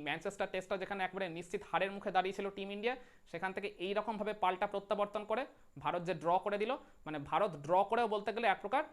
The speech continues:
নৈতিক জয়ই হলো তাদের। আর অপরদিকে ইংল্যান্ড, তাদের কিন্তু নিশ্চিত জেতা ম্যাচ ছিল, তারা ড্র করেও বলতে গেলে এক প্রকার তাদের নৈতিক হারের সম্মুখীনই হতে হলো।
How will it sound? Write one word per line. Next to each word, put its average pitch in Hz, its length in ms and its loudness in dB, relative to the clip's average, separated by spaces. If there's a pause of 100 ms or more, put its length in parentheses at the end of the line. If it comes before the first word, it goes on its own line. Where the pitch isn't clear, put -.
(160)
নৈতিক 175 280 -4 (100)
জয়ই 180 280 4
হলো 170 200 4
তাদের। 240 180 2 (200)
আর 165 140 0
অপরদিকে 180 360 -4 (140)
ইংল্যান্ড, 220 280 0 (380)
তাদের 185 220 0
কিন্তু 214 140 -6 (100)
নিশ্চিত 196 360 -4
জেতা 214 220 4
ম্যাচ 226 200 2
ছিল, 247 120 -2 (340)
তারা 180 140 2 (120)
ড্র 165 80 4 (160)
করেও 220 260 4
বলতে 185 200 -2
গেলে 202 140 4
এক - 140 0
প্রকার 254 180 2 (100)
তাদের 208 180 0 (240)
নৈতিক 170 280 -4 (100)
হারের 185 300 2
সম্মুখীনই 175 480 -4
হতে 135 200 -2
হলো। 104 160 -6